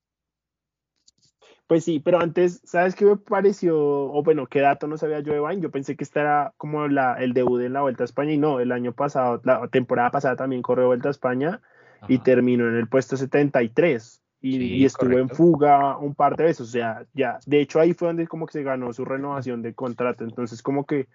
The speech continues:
Speaker 1: ya mostraba buenos, ya, eh, no sé, buenos destellos de calidad y ahorita empezó a concretar, pues, para lo que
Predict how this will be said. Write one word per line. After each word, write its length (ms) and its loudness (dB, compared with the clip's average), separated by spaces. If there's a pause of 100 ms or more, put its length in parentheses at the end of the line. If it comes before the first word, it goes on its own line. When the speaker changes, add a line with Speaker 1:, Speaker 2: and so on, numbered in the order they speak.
(480)
Speaker 1:
ya 240 2
mostraba 580 2
buenos, 720 -6 (800)
ya, 100 0
eh, 500 -2
no 120 -10
sé, 160 -2
buenos 260 0
destellos 400 0
de 120 0
calidad 460 2
y 120 2
ahorita 340 -2
empezó 340 -6
a 100 -12
concretar, 560 -6
pues, 200 -6
para 220 -2
lo 160 -2
que 240 -2